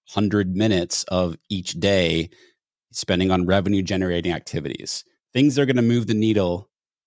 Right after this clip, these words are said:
in some way for revenue for the business going towards that goal. And so it's, how do you look at your business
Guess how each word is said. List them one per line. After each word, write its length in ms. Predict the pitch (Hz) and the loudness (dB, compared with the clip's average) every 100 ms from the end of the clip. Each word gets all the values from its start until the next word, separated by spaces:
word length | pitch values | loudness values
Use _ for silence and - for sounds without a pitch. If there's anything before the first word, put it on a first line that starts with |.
| _ _ - | _ _ -4
in 480 | 104 101 95 92 | -2 0 0 0
some 320 | 87 - 117 107 | 0 0 0 2
way 480 | 107 92 82 85 - _ _ _ _ _ _ | 2 2 -2 -6 -12 _ _ _ _ _ _
for 540 | 104 98 95 90 87 - | -2 0 0 0 -2 -2
revenue 500 | 98 113 95 90 90 | 0 2 2 0 -2
for 280 | - 87 | -4 -4
the 80 | 85 | -2
business 540 | 98 127 95 85 80 - | 0 0 2 0 -2 -4
going 320 | 107 98 90 | -2 -2 -2
towards 600 | - 90 85 82 - - _ _ _ _ _ | -2 -2 -2 -4 -6 -8 _ _ _ _ _
that 280 | 90 80 - | -4 -2 -2
goal. 420 | 82 78 50 - _ _ _ _ _ _ _ | -4 -4 -4 -10 _ _ _ _ _ _ _
And 200 | 113 107 | 0 0
so 500 | - 113 104 98 87 - _ _ _ _ _ | 2 4 4 2 0 -6 _ _ _ _ _
it's, 440 | 117 107 - - - _ - | -2 -2 -2 -4 -8 _ -20
how 280 | - 127 151 | -2 0 2
do 80 | |
you 220 | 123 120 143 | 2 2 2
look 200 | 117 - | 2 -2
at 120 | - | -2
your 180 | 104 98 | -2 -2
business 720 | 95 87 117 87 101 - | -4 -4 -6 -6 -6 -8